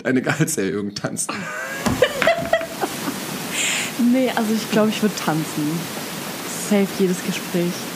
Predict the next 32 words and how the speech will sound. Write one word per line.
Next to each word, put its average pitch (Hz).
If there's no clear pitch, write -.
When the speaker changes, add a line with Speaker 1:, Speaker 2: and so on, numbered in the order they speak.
Speaker 1:
Ja, 139
man 147
kann 165
ja 143
auch 135
Speaker 2:
Theater 196
ist 202
ja 196
eher 202
so 185
witzig 311
Speaker 1:
Ja, -
Speaker 2:
mäßig 381
und 226
Speaker 1:
versucht -
Speaker 2:
tanzen 269
Speaker 1:
witzig. 294
Speaker 2:
kannst 294
du 254
ja 220
auch 220
ernst 233
machen, 175
so, 160
weißt 165
du, -
was 254
ich 170
meine? 190
Also 190
Speaker 1:
Das -
stimmt. -